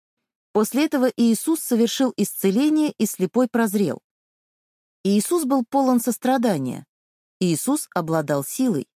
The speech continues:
Иисус не ставил исцеление в зависимость от других людей. Он просто сказал слепому, что нужно делать. Тот повиновался, и Иисус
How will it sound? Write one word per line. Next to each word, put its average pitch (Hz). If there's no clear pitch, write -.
Иисус 165
не 214
ставил 277
исцеление 208
в 196
зависимость 180
от 170
других 156
людей. 196
Он 233
просто 320
сказал 240
слепому, 240
что 226
нужно 220
делать. 165
Тот 165
повиновался, 226
и 165
Иисус -